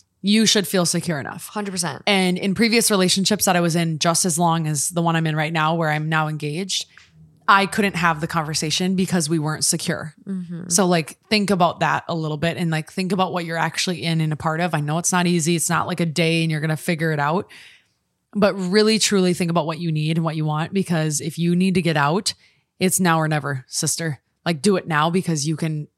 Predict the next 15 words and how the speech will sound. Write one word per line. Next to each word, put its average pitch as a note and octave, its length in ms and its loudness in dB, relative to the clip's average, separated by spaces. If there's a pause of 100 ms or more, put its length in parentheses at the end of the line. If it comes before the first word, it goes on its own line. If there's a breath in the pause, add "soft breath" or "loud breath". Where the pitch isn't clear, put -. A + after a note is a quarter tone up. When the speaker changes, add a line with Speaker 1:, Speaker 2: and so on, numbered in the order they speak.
(180)
Speaker 1:
you're E3 160 -2
gonna D3+ 160 -2
trail D#3+ 340 -2
it D#3 80 -2
on D3+ 240 -2
and D#3 60 -4
you're D3 100 -6
gonna C3+ 140 -6
exaggerate D3 500 -2
the D3 80 -8
situation. D#3 520 -6
You D3+ 60 -4
might D3 160 -4
hang D3+ 220 -4
out D#3 340 2